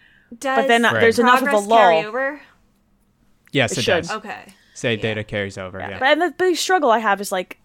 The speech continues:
Speaker 2: I get with J R P Gs, once you stop playing them and you forget what's happening and what the systems
Speaker 1: True.
Speaker 2: are, you're like, "I have to start over." That's me anyway. I
Speaker 1: Very
Speaker 2: just, I
Speaker 1: true.
Speaker 2: can't.
Speaker 3: Yeah.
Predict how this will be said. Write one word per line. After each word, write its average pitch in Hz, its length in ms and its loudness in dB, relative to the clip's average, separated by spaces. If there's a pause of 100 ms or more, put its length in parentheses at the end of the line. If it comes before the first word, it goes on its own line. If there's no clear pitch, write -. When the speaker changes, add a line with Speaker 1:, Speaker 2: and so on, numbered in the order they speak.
(220)
Speaker 2:
I 220 160 -4
get 240 260 0 (180)
with 226 200 -8
J 302 160 2
R 294 100 2
P 269 100 -6
Gs, 247 220 -6
once 214 240 -6
you 269 60 -6
stop 214 300 -2
playing 214 260 -2
them 240 160 -4
and 214 100 -6
you 190 80 -8
forget 196 320 -6
what's 180 280 -8
happening 226 520 -4
and 190 160 -8
what 190 120 -8
the 180 80 -10
systems 226 420 -8
Speaker 1:
True. 240 100 0
Speaker 2:
are, 240 140 2
you're 190 120 -6
like, 170 200 0
"I 175 100 2
have 165 120 0
to - 60 -14
start 139 220 -10
over." - 280 -14 (100)
That's 202 240 2
me 139 180 -10
anyway. - 280 -12
I 277 40 -6
Speaker 1:
Very 254 160 -2
Speaker 2:
just, - 180 -6
I 233 80 -6
Speaker 1:
true. 202 80 -8
Speaker 2:
can't. 202 300 -4
Speaker 3:
Yeah. 98 160 -4